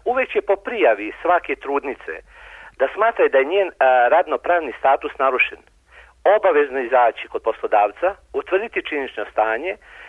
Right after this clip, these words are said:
i nešto putem autoriteta Narodne inspekcije, ovaj, pokušati sa poslodavcem da iznađu način da takav ugovor koji je na određeno vreme ipak produže do okončanja trudnoće i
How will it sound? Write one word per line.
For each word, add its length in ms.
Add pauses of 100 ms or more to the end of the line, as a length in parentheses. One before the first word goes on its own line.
i 60
nešto 280
putem 340
autoriteta 760
Narodne 340
inspekcije, 640 (500)
ovaj, 320
pokušati 560
sa 80
poslodavcem 800
da 140
iznađu 440
način 400
da 100
takav 340
ugovor 260
koji 180
je 60
na 140
određeno 460
vreme 360 (360)
ipak 380
produže 600
do 140
okončanja 480
trudnoće 500
i 160